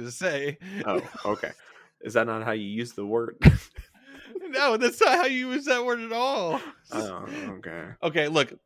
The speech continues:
Speaker 1: look, I, I gotta say this. The word "gooch" does not sound appealing, no matter how you use it. Like, ah, ugh.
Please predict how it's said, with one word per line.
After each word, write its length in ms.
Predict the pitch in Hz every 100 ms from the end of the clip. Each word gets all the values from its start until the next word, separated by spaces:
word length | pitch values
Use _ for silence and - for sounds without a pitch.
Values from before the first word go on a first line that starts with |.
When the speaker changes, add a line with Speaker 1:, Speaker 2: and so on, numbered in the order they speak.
| -
Speaker 1:
look, 320 | 180 151 -
I, 240 | 190 208 - _ _ _ _ _ -
I 120 | 247
gotta 200 | 226 151
say 180 | 151 123
this. 220 | 104 101 _ _ _ -
The 180 | 190 208
word 360 | 262 330 175 120
"gooch" 440 | 131 123 - -
does 240 | 127 127 127
not 260 | 120 113
sound 340 | - - 131 120
appealing, 540 | 113 127 120 107 104 -
no 200 | 143 147
matter 300 | 165 170 160
how 240 | 160 165
you 140 | 139
use 340 | 117 117 113 117
it. 160 | 101 -
Like, 220 | - 127 127
ah, 440 | 160 160 135 120 123 _ _ _ _
ugh. 300 | 131 139 117